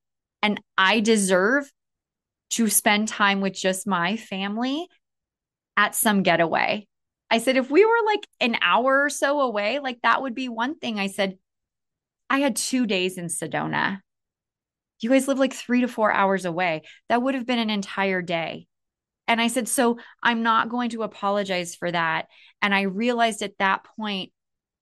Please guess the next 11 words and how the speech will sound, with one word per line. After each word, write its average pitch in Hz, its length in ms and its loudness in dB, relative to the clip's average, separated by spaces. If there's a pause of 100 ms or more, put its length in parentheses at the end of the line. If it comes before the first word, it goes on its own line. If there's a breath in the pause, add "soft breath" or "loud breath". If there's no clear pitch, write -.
(160)
they 240 400 2
told 247 320 -2
themselves 202 480 -2
a 190 60 -4
story 185 680 -4 (240 soft breath)
about 175 400 2
why 196 360 4
I 190 200 2
didn't 190 300 -4
contact 196 760 -4
them. 160 280 -4